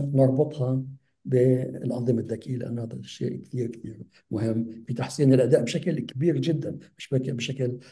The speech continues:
يعني، آه، بسيط. هذه التوصية تبعتي أنا دكتورة. ال-، آه، التقدم التكنولوجي حاضر في عنا بالحقيقة بالعالم العربي وخارج العالم العربي، آه، قدرات تقنية هائلة جدًا،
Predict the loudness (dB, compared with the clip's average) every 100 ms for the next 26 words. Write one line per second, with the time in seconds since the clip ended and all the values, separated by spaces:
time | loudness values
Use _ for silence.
0 | _ -4 -2 0 0 0 -4 -6 -6 -8
1 | -10 -16 _ _ _ _ _ _ -6 -6
2 | -10 -14 -20 0 8 10 10 8 8 10
3 | 8 6 4 2 -2 -4 -4 -4 -4 -12
4 | -20 _ 0 6 8 10 10 8 6 2
5 | 0 0 -2 -4 -2 -2 0 4 6 10
6 | 8 8 10 10 12 10 8 4 6 4
7 | 4 -8 _ _ _ _ 2 4 6 6
8 | 6 4 2 0 2 4 4 4 4 0
9 | 0 0 0 -2 -4 -6 -8 -8 -8 -6
10 | -6 -6 -8 -12 -20 _ -2 0 0 -2
11 | -4 -6 -2 2 6 6 4 0 -8 -14
12 | _ _ _ -4 6 8 8 8 8 6
13 | 6 4 4 4 4 2 0